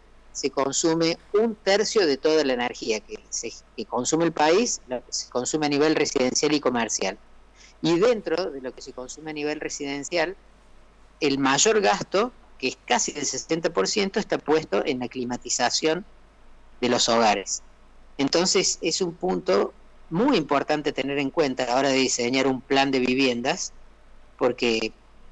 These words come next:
eh, esa cantidad de vivienda tiene una presión sobre el sistema energético eh, mucho mayor si no se consideran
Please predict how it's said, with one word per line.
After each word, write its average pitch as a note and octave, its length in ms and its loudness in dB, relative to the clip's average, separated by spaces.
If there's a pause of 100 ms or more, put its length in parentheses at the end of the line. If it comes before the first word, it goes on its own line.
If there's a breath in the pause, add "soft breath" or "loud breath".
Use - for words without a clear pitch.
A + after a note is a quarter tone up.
(280)
eh, A#2 380 0 (580)
esa G3 300 4
cantidad D3 360 2
de E3 60 4
vivienda D#3+ 480 0
tiene D3+ 220 -2
una C#3 160 -2
presión C3+ 540 0
sobre B2 220 -2
el A#2 60 -6
sistema D3 380 -4
energético C#3 760 -2 (640)
eh, G2+ 400 0 (680)
mucho C#3 320 2
mayor D3 460 2
si G#2+ 300 -2
no A#2+ 160 -6
se A#2+ 160 -2
consideran C3 720 0